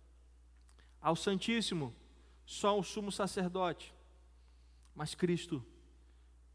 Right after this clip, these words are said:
trouxe paz. Através dele, nós temos acesso à presença do Senhor. Isso tudo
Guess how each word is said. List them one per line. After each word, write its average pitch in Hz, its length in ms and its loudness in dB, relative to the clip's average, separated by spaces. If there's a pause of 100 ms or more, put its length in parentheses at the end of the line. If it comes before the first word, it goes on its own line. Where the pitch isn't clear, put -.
(440)
trouxe 131 320 -6
paz. - 520 -14 (1600)
Através 139 500 -2
dele, 143 420 2 (1000)
nós 135 180 -6
temos 151 260 -4
acesso - 720 -6 (1120)
à 120 60 -10
presença 127 560 -4
do 123 80 -10
Senhor. 117 420 -10 (1120)
Isso 135 240 -4
tudo 170 480 -2